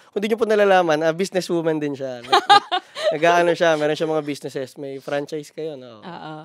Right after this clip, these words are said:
Speaker 1: Ah, ng coffee shop. Yung,
Speaker 2: Yes.
Speaker 1: pwede ba sabihin pangalan?
Speaker 2: Pwede, pwede.
Speaker 1: <laughs> Ano pangalan?
Speaker 2: But first,
Speaker 1: Ah,
Speaker 2: coffee. <laughs>
Speaker 1: But first, co-,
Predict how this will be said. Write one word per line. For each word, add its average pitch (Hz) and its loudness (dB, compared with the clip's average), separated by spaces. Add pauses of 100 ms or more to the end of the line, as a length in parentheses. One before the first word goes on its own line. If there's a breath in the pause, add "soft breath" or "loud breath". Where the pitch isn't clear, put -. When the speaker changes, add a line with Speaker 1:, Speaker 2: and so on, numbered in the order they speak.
(340)
Speaker 1:
Ah, 123 -10
ng 123 -8
coffee 156 -6
shop. 143 -4
Yung, 135 -10
Speaker 2:
Yes. 170 -8
Speaker 1:
pwede 180 -2
ba 196 -4
sabihin 175 -2
pangalan? 147 -2
Speaker 2:
Pwede, 285 -2
pwede. - 0 (160)
Speaker 1:
<laughs> 494 -4
Ano 208 0
pangalan? 247 4 (180)
Speaker 2:
But 240 -2
first, 269 -4
Speaker 1:
Ah, 160 2
Speaker 2:
coffee. 226 -2
<laughs> - -2
Speaker 1:
But - -6
first, 180 -4
co-, - -6